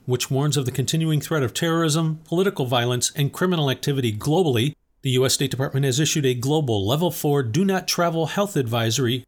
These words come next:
urging U S citizens to avoid all international travel. As a result, if you are still planning travel abroad, regardless of the destination, Alert U S A strongly recommends checking out the U S State Department's travel website,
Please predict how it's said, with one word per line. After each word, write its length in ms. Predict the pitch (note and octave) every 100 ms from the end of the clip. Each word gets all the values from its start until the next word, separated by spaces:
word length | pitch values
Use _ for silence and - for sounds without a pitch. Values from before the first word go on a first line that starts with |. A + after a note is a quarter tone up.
| -
urging 280 | G3 F3 F3
U 180 | E3+
S 80 | E3+
citizens 540 | - F3 E3 E3+ D#3 -
to 160 | E3
avoid 560 | D3 B2+ F#3 F3 A#2 - -
all 360 | D3+ C#3+ B2
international 600 | C#3+ B2 G#2+ G#2 - G#2+
travel. 460 | - D#3 D3+ G2+ F2+ _ _ _
As 200 | - C#3+
a 40 | C#3
result, 460 | B2+ A2+ D3+ G#2+ - _ F3
if 180 | F3
you 160 | F3 F3
are 100 | D#3+
still 440 | - - F3+ A#2
planning 320 | - C#3+ B2+ B2+
travel 340 | C3+ B2 A#2
abroad, 480 | A2 C#3 A#2 G2 - _
regardless 580 | C3+ C#3+ D3 D3 C3 A#2
of 140 | C3
the 60 | A#2+
destination, 680 | A#2+ A#2+ D3 B2 A#2+ G2 F2+ _ _
Alert 280 | C3+ C3 -
U 60 |
S 140 | C3+ -
A 60 |
strongly 500 | C3 - D#3+ D3+ D#3
recommends 460 | C#3 C3+ D3+ G#2+ F#2
checking 300 | - C3 C3+
out 120 | B2+
the 60 | D3
U 180 | B2+ C#3
S 100 | C3+
State 200 | - A2
Department's 360 | - D3+ C#3
travel 300 | - D#3+ D3+
website, 440 | D3+ D3+ - D#3+